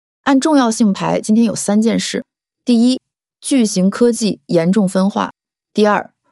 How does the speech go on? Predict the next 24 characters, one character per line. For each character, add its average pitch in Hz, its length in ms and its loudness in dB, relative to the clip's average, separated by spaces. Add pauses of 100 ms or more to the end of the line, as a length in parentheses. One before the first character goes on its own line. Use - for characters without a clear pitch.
(140)
黄 185 320 0
金、 247 360 2
白 170 160 0
银 175 200 0
突 - 160 -4
然 175 160 -2
大 185 200 -2
涨。 - 220 -10 (420)
第 226 140 2
三 226 340 0 (340)
，V 254 300 2
X - 300 -8
反 - 160 -4
而 160 100 0
回 160 220 0
落， 170 280 -2 (300)
长 190 240 0
债 240 180 2
期 - 160 -2
货 233 320 -2
几 - 160 -4
乎 226 160 0
没 180 180 2
动。 208 220 -2